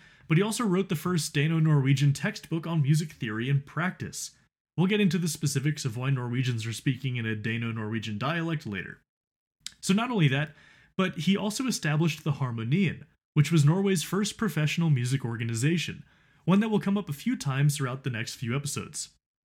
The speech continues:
So suffice it to say, Johann Daniel Berlin had quite the hand in setting the foundation needed for a future Norwegian music scene. Not to mention, amongst all this, he managed to find the time to also be an instrument maker, a carpenter,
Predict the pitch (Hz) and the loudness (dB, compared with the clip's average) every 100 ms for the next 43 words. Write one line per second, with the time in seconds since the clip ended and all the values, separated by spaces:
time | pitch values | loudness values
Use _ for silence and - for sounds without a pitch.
0 | - - 208 156 170 214 - 160 143 190 | -20 -2 2 2 2 0 -2 -2 0 0
1 | 185 160 - _ _ 160 208 254 208 170 | -2 -4 -8 _ _ 2 2 2 0 0
2 | 180 175 143 120 135 170 147 156 - 208 | 2 2 2 0 0 0 0 -2 -2 -4
3 | 214 156 135 151 139 147 143 135 156 160 | 0 0 2 4 4 4 2 0 0 0
4 | 160 151 165 143 160 - 165 151 170 135 | 0 0 2 2 2 0 2 2 2 0
5 | 143 151 160 151 151 175 165 160 117 113 | -2 0 0 0 0 0 -2 0 -2 -2
6 | 127 165 170 147 - 95 - _ _ _ | 2 2 2 -2 -6 -10 -14 _ _ _
7 | _ _ _ - 196 214 151 214 269 247 | _ _ _ -6 -4 0 2 0 -4 -6
8 | - 107 107 202 202 196 202 190 233 160 | -6 -6 -4 -4 -4 -2 -2 -2 -2 0
9 | 147 175 170 147 143 165 135 - 156 180 | 0 0 -2 -4 -6 -4 -4 -4 -4 -2
10 | 180 147 147 - 127 135 143 120 117 117 | -2 -2 -2 -2 -8 -4 -4 -2 -4 -4
11 | 117 98 98 139 120 117 147 254 254 - | -4 -6 -8 -8 -8 -6 -6 -6 -10 -14
12 | _ _ 156 196 147 147 156 151 156 160 | _ _ -2 -2 0 0 2 2 2 -2